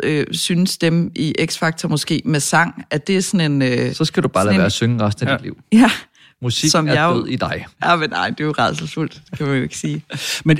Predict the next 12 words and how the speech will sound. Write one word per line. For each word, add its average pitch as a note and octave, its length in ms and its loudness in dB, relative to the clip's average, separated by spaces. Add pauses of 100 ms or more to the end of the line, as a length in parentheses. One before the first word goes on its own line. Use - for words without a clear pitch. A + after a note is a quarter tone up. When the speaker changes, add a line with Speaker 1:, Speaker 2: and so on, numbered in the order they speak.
Speaker 3:
øh, F#3+ 140 0
men D#3+ 240 2
for F3 200 2
lige E3+ 160 2
at E3 60 2
stemme D#3 380 0
i, D#3+ 260 -4
øh, C3+ 160 2
så D#3+ 140 0
er C3 260 2
jeg B2 100 2
også C3 240 -2